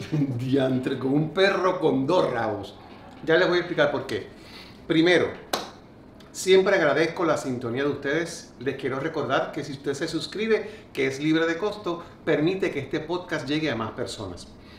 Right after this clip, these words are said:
Y segundo, agradecer a nuestro auspiciador, el Centro de Medicina Regenerativa. Aquí está el teléfono.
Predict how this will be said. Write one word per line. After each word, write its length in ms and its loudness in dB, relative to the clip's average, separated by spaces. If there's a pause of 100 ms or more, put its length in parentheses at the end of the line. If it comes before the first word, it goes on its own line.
(260)
Y 60 -12
segundo, 640 -2 (260)
agradecer 460 -2
a 60 -4
nuestro 260 -6
auspiciador, 680 -6
el 180 -6
Centro 400 0
de 100 0
Medicina 500 -2
Regenerativa. 920 -6 (360)
Aquí 160 -6
está 120 -6
el 80 -4
teléfono. 480 -6